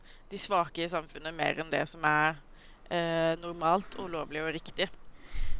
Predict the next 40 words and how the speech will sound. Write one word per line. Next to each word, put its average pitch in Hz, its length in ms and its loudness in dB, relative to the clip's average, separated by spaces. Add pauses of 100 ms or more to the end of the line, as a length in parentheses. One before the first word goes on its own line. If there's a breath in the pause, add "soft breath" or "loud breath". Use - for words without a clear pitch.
Eh, 165 340 -2
så - 140 -6
det 180 80 10
er 170 100 8
jo 165 80 -2
et 175 160 -4
opprør 170 560 -2 (180)
mot, 175 460 -8
eh, - 280 -4
the 202 100 2
man, 190 420 6 (720 loud breath)
eh, 175 300 -2
for 180 140 -10
å 180 40 -10
si 180 100 -4
det 170 80 -6
sånn, 190 200 -2 (100)
og - 100 0
er 180 80 6
noe 175 100 -8
helt 180 340 4
annet 175 400 4
enn, 170 200 -2 (760 loud breath)
eh, 165 320 2
når, 165 280 -2
eh, 160 320 6
godeste 170 480 -6
Jeffy 170 480 0 (800 loud breath)
og 160 680 0
Old 170 240 0
Muskie, 175 520 2 (320 loud breath)
eh, 180 460 6
lar 175 160 6
være 160 260 4
å 160 40 -10
betale 156 300 -2
skatt, - 480 -2 (680 loud breath)
på 190 100 -12
en 165 100 -6
måte. 151 280 -6